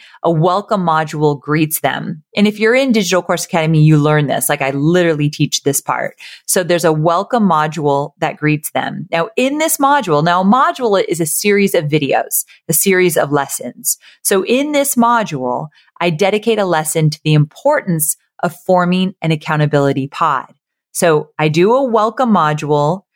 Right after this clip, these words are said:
where I, you know, show them how to navigate the program.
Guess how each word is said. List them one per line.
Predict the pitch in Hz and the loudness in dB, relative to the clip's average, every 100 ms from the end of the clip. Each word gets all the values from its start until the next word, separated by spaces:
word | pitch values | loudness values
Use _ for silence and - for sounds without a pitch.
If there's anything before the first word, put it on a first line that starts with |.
| _ | _
where | 180 180 170 165 - | 0 2 2 0 -2
I, | 175 160 156 - | -2 0 -2 0
you | 220 | 2
know, | 139 | 2
show | 147 - 180 | 0 2 2
them | 165 170 | 2 0
how | 160 | 0
to | 156 | 2
navigate | 143 139 143 160 170 170 | 2 0 0 2 2 0
the | - | -2
program. | - 277 254 175 143 127 131 | -2 -2 -2 -2 -2 -2 -6